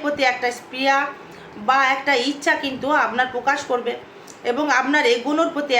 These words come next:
একটা মানে একটা উদ্বেগ একটা কিন্তু শুরু করবে, কারণ এই মঙ্গল আবার আপনার দ্বিতীয় পতি হয়ে এবং আপনার ক্ষেত্রে হচ্ছে আপনার নবম পতি হয়ে কিন্তু থাকবে ফিফথে, মানে জুন মাসের দিকে চলে যাবে, মানে সরি মে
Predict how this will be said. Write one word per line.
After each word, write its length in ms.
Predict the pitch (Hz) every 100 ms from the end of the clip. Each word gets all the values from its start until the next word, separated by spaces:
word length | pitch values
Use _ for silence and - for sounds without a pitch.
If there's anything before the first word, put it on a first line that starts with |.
| 226
একটা 240 | 240 269 330 359 - - - -
মানে 140 | 226 269
একটা 140 | 269 269 226
উদ্বেগ 340 | 269 240 285 330 - 214
একটা 160 | 226 262 262
কিন্তু 200 | 254 311 330
শুরু 140 | 285 247
করবে, 220 | 208 185 196 262
কারণ 220 | 302 415 392 - - - - 240
এই 100 | 330 359 320 269
মঙ্গল 380 | 294 311 370 320 247
আবার 200 | 254 269 233
আপনার 220 | 233 262 254
দ্বিতীয় 260 | 262 311 330
পতি 200 | 320 339 320
হয়ে 160 | 339 349 - - - 214
এবং 180 | 262 320 262
আপনার 260 | 240 240 240
ক্ষেত্রে 340 | 240 233 277 285 269
হচ্ছে 200 | 262 302 277
আপনার 200 | 269 311 247
নবম 240 | 226 294 302
পতি 200 | 269 247 233
হয়ে 160 | 233 302 359
কিন্তু 220 | 240 240 277 240
থাকবে 280 | 226 226 330 -
ফিফথে, 300 | 254 - 208 208
মানে 140 | 233 240 214
জুন 140 | 254 294 285
মাসের 240 | 285 254
দিকে 140 | 240 311 269
চলে 140 | 220 175
যাবে, 160 | 165 - - - - - - -
মানে 140 | 247 254 240
সরি 160 | 254 226
মে 80 | 240